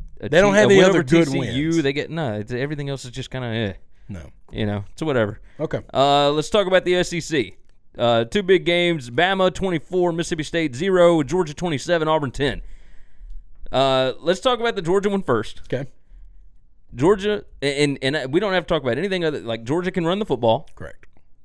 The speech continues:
Speaker 1: They have, they've figured out their offensive line problems, and they are, they're running the ball. Swift looks fantastic.
Speaker 2: Unbelievable.
Speaker 1: Uh, now that he's, you know, done with the groin injury, he looks like the Heisman Trophy candidate he was supposed to be, right?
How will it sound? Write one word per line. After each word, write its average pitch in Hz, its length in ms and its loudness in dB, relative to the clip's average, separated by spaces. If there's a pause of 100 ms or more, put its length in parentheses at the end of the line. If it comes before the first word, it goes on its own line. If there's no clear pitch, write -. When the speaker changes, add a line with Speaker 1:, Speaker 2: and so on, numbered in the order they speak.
Speaker 1:
They 131 180 4
have, 107 300 2
they've 113 220 -6
figured 185 340 -2
out 180 160 2
their 165 120 4
offensive 151 280 2
line 135 220 0
problems, 127 460 0
and 113 600 -4
they 120 180 2
are, 110 320 4
they're 110 180 -2
running 147 220 0
the 135 60 -8
ball. 135 420 2 (160)
Swift 170 500 0
looks 127 460 -4 (340)
fantastic. 139 760 -2
Speaker 2:
Unbelievable. - 200 -18 (260)
Speaker 1:
Uh, 113 320 2
now 127 160 -2
that 127 60 0
he's, 135 260 -6 (100)
you 120 120 -6
know, 107 180 -4 (140)
done 135 180 2
with 185 100 -4
the 180 60 -2
groin 202 280 2
injury, 220 340 -2 (800)
he 139 120 0
looks 170 240 -2
like 160 200 0
the 151 80 2
Heisman 151 320 2
Trophy 143 240 0
candidate 143 280 0
he 135 80 2
was 131 100 -2
supposed 123 240 2
to 104 40 -6
be, - 80 -18 (260)
right? 123 260 2